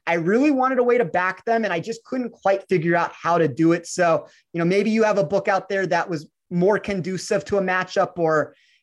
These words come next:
maybe there's a placement bet that makes sense. Like, I think all of those guys, as you played Mark Hubbard, if we start moving this into, like, the top twenty section, I think that you're probably getting proper value to take a shot on them. But, um,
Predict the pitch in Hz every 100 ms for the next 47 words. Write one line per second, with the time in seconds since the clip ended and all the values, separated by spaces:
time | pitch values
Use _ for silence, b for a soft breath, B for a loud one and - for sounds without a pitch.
0 | _ - 180 196 208 196 196 - 196 -
1 | 208 180 185 185 175 185 175 185 180 180
2 | 196 277 262 - 190 214 185 190 135 170
3 | 180 170 131 170 - 196 165 165 156 160
4 | 180 185 180 b b 170 147 180 - 190
5 | 190 175 180 170 170 175 175 165 160 147
6 | 170 - - 165 180 180 208 196 - 240
7 | 226 - _ - 214 240 240 226 190 190
8 | 185 165 185 170 139 160 160 160 151 156
9 | 160 147 156 151 147 - 143 151 165 175
10 | 180 185 180 156 170 143 _ _ _ 170
11 | 170 165 151 135